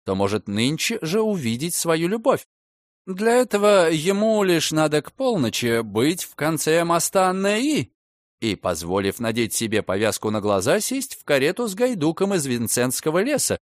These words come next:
на запятках. Господин барон богат. Он может усомниться в чистоте наших намерений, поэтому мы не возражаем, если он возьмет с собою своего верного Жоржа.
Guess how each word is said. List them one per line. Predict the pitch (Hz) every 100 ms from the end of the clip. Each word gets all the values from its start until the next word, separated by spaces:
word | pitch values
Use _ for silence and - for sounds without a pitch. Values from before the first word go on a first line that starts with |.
| _ _ -
на | 180
запятках. | 185 240 85 - - 82 - _ _ _ _
Господин | - 175 170 - 131 131 107
барон | 107 123 127
богат. | 160 190 285 - _ _ _ _ -
Он | 123 113
может | 110 117 117
усомниться | 117 - 113 185 127 - 107
в |
чистоте | - 110 - 110 113
наших | 101 - 107
намерений, | 143 190 135 71 73 76 -
поэтому | 85 82 78 160 220 262
мы | 196 214
не | 240 226
возражаем, | 202 185 151 117 123 190
если | 175 156 135
он | 127 117
возьмет | 110 113 135
с | -
собою | 101 85 113 147
своего | - 107 107 104
верного | 101 95 113 123
Жоржа. | 190 247 82 -